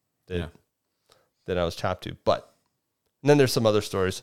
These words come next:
Speaker 1: following that win that, like, has me running in with a, or running with an oh six that I'm not too well pleased with.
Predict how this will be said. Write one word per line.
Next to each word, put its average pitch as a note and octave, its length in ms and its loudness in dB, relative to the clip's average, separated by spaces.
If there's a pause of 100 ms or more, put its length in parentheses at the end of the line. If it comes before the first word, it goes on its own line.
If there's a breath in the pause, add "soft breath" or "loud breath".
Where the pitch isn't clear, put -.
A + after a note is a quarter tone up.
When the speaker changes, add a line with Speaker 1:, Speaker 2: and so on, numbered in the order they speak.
(100)
Speaker 1:
following F#2+ 320 0
that F2+ 200 -4
win F2+ 300 -6
that, F2 240 -10
like, F2+ 300 -10 (640)
has G2 180 -8
me F#2+ 100 -6
running F2+ 320 -2
in F2+ 120 -4
with F2 120 -4
a, E2+ 140 -6 (720)
or F#2+ 220 0
running F#2 280 -2
with F2 140 -4
an F2 80 -6
oh F2+ 140 -2
six - 380 -8
that G2 120 -6
I'm F2 220 -8 (1160)
not - 200 -10
too F#2+ 140 -10
well E2 160 -6
pleased - 360 -10
with. - 260 -14